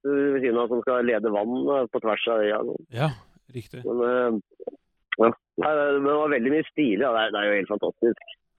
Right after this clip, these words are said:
Speaker 2: Oi.
Speaker 1: Utsikt, mange av disse stedene.
Speaker 2: Ja, ja, ja.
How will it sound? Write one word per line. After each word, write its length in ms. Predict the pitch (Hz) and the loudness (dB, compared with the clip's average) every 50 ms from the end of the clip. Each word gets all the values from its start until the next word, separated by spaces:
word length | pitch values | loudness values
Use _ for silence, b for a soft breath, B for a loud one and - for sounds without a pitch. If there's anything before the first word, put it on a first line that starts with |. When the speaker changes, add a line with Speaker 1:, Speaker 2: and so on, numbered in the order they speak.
| _ _ | _ _
Speaker 2:
Oi. 240 | - 107 104 104 101 92 _ 131 | -16 -12 -10 -10 -10 -6 _ 0
Speaker 1:
Utsikt, 1200 | 120 107 101 - _ _ _ _ _ _ _ _ _ - 131 - - - - - _ _ - - - 131 | 0 0 0 -4 _ _ _ _ _ _ _ _ _ 4 4 4 4 -6 -8 -8 _ _ -12 -12 -6 -2
mange 160 | 135 127 127 | -2 0 2
av 80 | 131 135 | 2 0
disse 160 | 123 123 131 | 0 -2 -2
stedene. 420 | - 131 123 127 127 - - - 135 _ _ _ 117 | -2 -2 -2 0 -2 -2 -4 -6 -8 _ _ _ -10
Speaker 2:
Ja, 160 | 120 139 180 | -8 -6 -6
ja, 260 | 202 226 233 226 220 220 202 196 | -6 -8 -10 -12 -10 -8 -6 -6
ja. 180 | 175 139 123 | -6 -6 -6